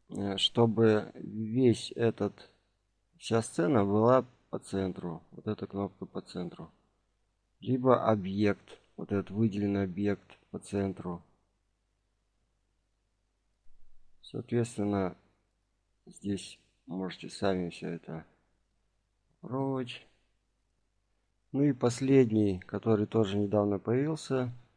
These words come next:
инструмент — это добавление компонента сюда в панели инструментов.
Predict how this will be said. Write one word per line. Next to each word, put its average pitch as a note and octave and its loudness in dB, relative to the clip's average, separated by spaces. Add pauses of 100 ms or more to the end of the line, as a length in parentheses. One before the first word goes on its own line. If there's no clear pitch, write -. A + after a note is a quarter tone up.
(260)
инструмент — B2 0
это A#2 4
добавление A#2 6
компонента A2 0 (400)
сюда G2+ -4
в - -20
панели G#2 0
инструментов. B2 -2